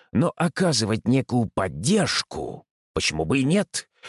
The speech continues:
Они же даруют свои благословения тем, кто в них нуждается.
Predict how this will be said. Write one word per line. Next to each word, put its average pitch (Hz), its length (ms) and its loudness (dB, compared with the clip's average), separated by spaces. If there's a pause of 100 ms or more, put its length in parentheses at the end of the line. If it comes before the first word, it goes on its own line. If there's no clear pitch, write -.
(160)
Они 170 240 0
же 117 320 0
даруют 139 420 2
свои 135 360 2
благословения 127 960 2
тем, 147 260 0
кто 135 220 0
в 120 100 0
них 135 220 0
нуждается. 104 760 -2